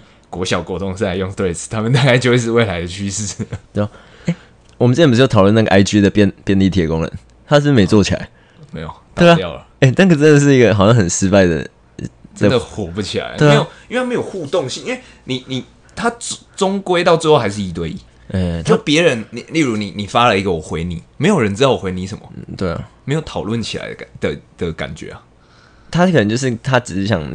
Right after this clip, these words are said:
Speaker 2: 直接一点挂在那边啊。
Speaker 1: 嗯，有点像公告栏。
Speaker 2: 啊，就是我们之前说的即时通的状态那样啊。
Speaker 1: 对啊，啊，可是那个就没意义啊。
Speaker 2: 所以他后来就重新发明一个 Threads。
Speaker 1: 对啊，因为现代人的年纪没有需要挂公告栏啊。
Speaker 2: 哦，对啊。
Speaker 1: <laughs> 这种，就是谁想要挂公告栏？
Speaker 2: 而且现在很多人会想看别人的回复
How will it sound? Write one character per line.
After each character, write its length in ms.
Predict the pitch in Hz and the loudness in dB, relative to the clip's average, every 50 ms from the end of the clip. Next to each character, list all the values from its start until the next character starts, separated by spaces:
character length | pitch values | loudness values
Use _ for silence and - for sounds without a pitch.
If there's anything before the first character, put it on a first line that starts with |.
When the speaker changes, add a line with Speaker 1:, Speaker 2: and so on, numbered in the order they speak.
| - | -12
Speaker 2:
直 240 | - - - 92 95 | -12 -10 -8 -8 -4
接 260 | 87 - 104 101 107 | 0 0 2 4 4
一 40 | 110 | 2
点 180 | 104 104 - - - | 2 0 -4 -4 -4
挂 280 | - - 87 82 80 80 | -4 -2 -2 -2 -4 -4
在 100 | 85 87 | -4 -6
那 120 | 82 80 | -6 -6
边 180 | - - - - | -8 -10 -10 -8
啊。 180 | 87 85 82 82 | -8 -8 -6 -6
Speaker 1:
嗯， 20 | |
有 60 | 82 95 | -4 -4
点 120 | 113 120 | -4 -4
像 100 | 131 131 | -4 -6
公 200 | - 127 123 120 | -6 -6 -6 -4
告 240 | 123 131 120 101 87 | -2 0 0 0 -2
栏。 100 | 78 - - | -4 -6 -4
Speaker 2:
啊， 120 | - 104 | -2 0
就 100 | 95 123 | 2 4
是 80 | 135 135 | 4 4
我 80 | 117 | 4
们 120 | 104 95 95 | 2 2 0
之 100 | 98 110 | 2 2
前 140 | 113 101 | 2 2
说 140 | 90 98 101 | 2 2 0
的 40 | 95 | 0
即 220 | - - 104 101 | 0 0 0 2
时 120 | 98 98 95 | 2 2 2
通 140 | 104 98 95 | 2 2 0
的 60 | 85 | 0
状 220 | - 98 87 85 82 | -2 -2 -2 -2 -2
态 200 | - 85 71 62 | -4 -4 -4 -4
那 100 | 69 65 | -6 -6
样 160 | 62 92 87 | -6 -6 -6
啊。 60 | 82 | -6
Speaker 1:
对 80 | - - | -8 -10
啊， 40 | - | -12
啊， 80 | - - - | -12 -8 -6
可 80 | 107 | -6
是 80 | 113 120 | -4 -4
那 60 | 147 | -6
个 80 | 139 120 | -4 -2
就 100 | 139 135 | -4 -4
没 140 | 113 110 92 | -4 -6 -8
意 360 | 101 104 101 98 92 87 85 | -8 -8 -8 -8 -8 -8 -10
义 40 | 82 | -10
啊。 120 | 78 - _ _ | -12 -14 _ _
Speaker 2:
所 180 | - - 110 107 | -6 -4 -2 -2
以 80 | - - _ _ _ _ _ | -2 -4 _ _ _ _ _
他 140 | - 113 113 | -4 -2 0
后 100 | 113 113 | 2 2
来 120 | 101 76 82 | 2 0 0
就 160 | 87 90 87 | -2 -4 -4
重 220 | - - 98 101 | -4 -4 -4 0
新 160 | 95 113 117 | 2 2 4
发 140 | 110 113 117 | 6 6 4
明 120 | 113 101 101 | 4 4 2
一 40 | |
个 80 | - - | 0 -2
Threads。 460 | - - 196 208 180 151 - - - - | 0 2 2 4 4 2 -2 -6 -10 -6
Speaker 1:
对 100 | - 143 | -4 -2
啊， 80 | 165 151 | 0 2
因 80 | 208 226 | 2 2
为 60 | 240 | 0
现 220 | 233 - 208 - | 0 0 0 2
代 160 | - 208 202 | 4 4 4
人 340 | 160 117 101 104 107 107 - - | 4 2 2 0 -2 -4 -2 -4
的 80 | 127 113 | -2 -2
年 200 | 107 110 110 120 | -2 -2 -2 -2
纪 180 | - 160 151 | -2 -4 -2
没 120 | 127 127 135 | -2 0 -2
有 120 | 123 98 | -2 -2
需 140 | - - 117 | -4 -2 -2
要 60 | 113 | -2
挂 220 | 107 - - 120 101 | -2 -2 -2 -4 -2
公 180 | - - 107 98 104 | -2 -6 -6 -4 -4
告 220 | - 110 120 101 | -2 -2 -2 -2
栏 120 | 82 80 92 - - | -2 -4 -10 -8 -8
啊。 140 | 120 - - - - - - - _ - | -8 -8 -10 -14 -18 -20 -20 -20 _ -10
Speaker 2:
哦， 80 | - - | -10 -4
对 140 | - 214 196 | 0 0 0
啊。 80 | 185 - | 2 2
Speaker 1:
<laughs> 20 | |
这 80 | - 202 | 2 2
种， 80 | 147 147 - - 196 247 214 147 | 2 2 0 -2 -6 -8 -6 -6
就 140 | - - - | -6 -4 -4
是 120 | 185 131 | -4 -4
谁 200 | - - - 131 - | -4 -4 -4 -6 -6
想 160 | - - - | -8 -10 -10
要 60 | 120 135 | -10 -6
挂 140 | 143 - 131 | -4 -6 -4
公 180 | 131 - 147 - | -4 -6 -10 -8
告 120 | - 170 | -8 -10
栏？ 80 | 165 143 | -6 -4
Speaker 2:
而 40 | 170 | 0
且 160 | 208 180 135 | 2 2 2
现 140 | 120 151 175 | 2 2 2
在 300 | 175 165 - - - 131 | 2 0 0 -4 -2 0
很 120 | 117 101 | 0 2
多 120 | 110 139 131 | 2 2 2
人 80 | 110 107 | 4 4
会 80 | 127 | 2
想 240 | 123 - 101 78 87 | 2 2 0 0 -2
看 240 | - - 123 110 98 | -4 -2 0 0 0
别 120 | - 95 95 | 0 -2 -2
人 80 | 90 | -2
的 100 | 87 85 | -2 -2
回 160 | 82 82 78 | -4 -4 -4
复 240 | 85 - 95 92 71 | -4 -6 -8 -8 -8